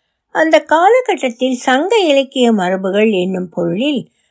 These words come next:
ஆய்வு செய்து முனைவர் பட்டம் பெற்றார். பத்தாண்டுகள் அங்கு பணிபுரிந்த நிலையில் டாக்டர் மூவாவின் பரிந்துரையில் ஆயிரத்தி தொள்ளாயிரத்தி எழுபத்தி ஒன்றில் மதுரை காமராசர் பல்கலைக்கழகத்தில்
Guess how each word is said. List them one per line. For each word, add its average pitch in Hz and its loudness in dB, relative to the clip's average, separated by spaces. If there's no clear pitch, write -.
ஆய்வு 285 4
செய்து 185 -2
முனைவர் 285 0
பட்டம் 190 -4
பெற்றார். 156 -2
பத்தாண்டுகள் 311 2
அங்கு 254 4
பணிபுரிந்த 240 2
நிலையில் 180 0
டாக்டர் 226 2
மூவாவின் 277 2
பரிந்துரையில் 180 -2
ஆயிரத்தி 339 2
தொள்ளாயிரத்தி 220 2
எழுபத்தி 196 -4
ஒன்றில் 165 -2
மதுரை 311 4
காமராசர் 254 2
பல்கலைக்கழகத்தில் 180 -2